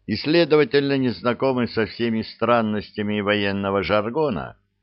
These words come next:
должны хотя бы иметь представление, что это, по сути, удивительный, фантастический язык,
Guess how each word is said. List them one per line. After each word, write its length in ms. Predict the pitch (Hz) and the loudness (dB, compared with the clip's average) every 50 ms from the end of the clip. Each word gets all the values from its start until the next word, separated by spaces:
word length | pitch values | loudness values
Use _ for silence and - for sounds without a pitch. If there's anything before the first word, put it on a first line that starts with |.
| _ _ _ _ _ _ _ _ _ _ _ | _ _ _ _ _ _ _ _ _ _ _
должны 480 | 90 107 120 131 123 113 151 175 180 147 | 2 4 6 6 4 2 0 -2 -2 0
хотя 300 | 147 156 - - 147 143 | 0 0 2 2 2 2
бы 220 | 123 131 131 127 | 2 0 0 0
иметь 340 | 123 123 131 127 117 - _ _ | 0 0 -2 -2 -4 -6 _ _
представление, 1000 | 120 117 113 - - - - - 110 104 95 82 73 71 65 64 65 64 65 - _ _ _ _ _ _ _ _ | -2 -2 -2 -4 -6 -10 -2 0 0 0 2 -2 -2 -4 -6 -10 -12 -12 -14 -16 _ _ _ _ _ _ _ _
что 220 | - - - 190 | -10 2 4 6
это, 220 | 202 196 - 156 123 | 6 6 6 2 2
по 160 | - 104 104 | 2 0 -2
сути, 560 | - - - 92 87 85 82 - 120 127 123 _ _ _ _ _ _ _ _ | -2 -2 -6 -6 -6 -6 -4 -4 -6 -6 -6 _ _ _ _ _ _ _ _
удивительный, 1120 | 160 170 180 156 127 139 151 147 131 104 117 117 104 - - 76 71 65 64 62 57 - _ | 0 0 0 -2 -2 -4 -4 -4 -2 -2 -2 -2 -2 -4 -6 -10 -10 -10 -12 -14 -16 -16 _
фантастический 1160 | - 131 143 143 123 - - 113 104 - - - - 156 143 113 - 131 117 - - - 110 101 | 2 4 4 4 2 0 0 0 0 0 -6 -8 -6 -6 -6 -4 -6 -6 -6 -6 -8 -8 -8 -6
язык, 500 | 87 82 82 76 - 82 98 95 85 | -4 -6 -6 -6 -4 -4 -4 -4 -4